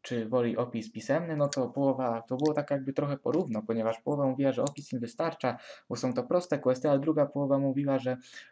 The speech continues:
opisy, mm, poprzez wideo solucje pokazują, jak ja mam dokładnie coś zrobić.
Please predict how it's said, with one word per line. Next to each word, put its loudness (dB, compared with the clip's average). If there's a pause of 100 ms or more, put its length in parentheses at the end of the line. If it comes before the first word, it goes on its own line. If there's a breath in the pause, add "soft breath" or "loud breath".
opisy, -2
mm, -2 (120)
poprzez -2
wideo 2
solucje 0
pokazują, 2
jak 0
ja 2
mam 2
dokładnie -2
coś -2
zrobić. -2